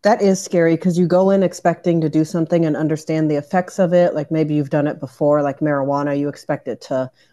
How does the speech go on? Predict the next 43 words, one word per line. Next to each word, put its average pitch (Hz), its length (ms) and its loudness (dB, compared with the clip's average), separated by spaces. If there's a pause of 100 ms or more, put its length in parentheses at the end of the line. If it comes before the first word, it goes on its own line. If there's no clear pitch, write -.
(160)
relax 196 460 -2
you 202 160 4
or 180 100 4
put 175 220 -2
you 160 160 2
in 156 80 0
this 151 140 -4
positive 165 500 -2
mood. 185 280 2
And 165 200 0
then 156 220 -2
all 156 180 2
of 151 60 -4
a 151 60 -4
sudden 151 480 0 (360)
you 170 100 2
realize 165 340 2
something's 156 460 -4
wrong. 143 320 2
You're 135 120 0
out 151 160 0
of 156 100 -4
control. 151 640 0
You 139 100 -2
don't 147 260 -2
have, 143 460 -6
like, 135 340 -4 (120)
control 151 420 -2
over 143 180 0
all 143 200 2
of 143 100 -4
your 139 120 -4
functions 143 600 -4
and 131 380 -4 (360)
you 170 80 2
don't 165 140 2
know 156 100 2
what's 143 360 -2
going 131 340 0
on. 127 340 -4
That 151 200 0
is 143 220 -2
terrifying. 131 800 -4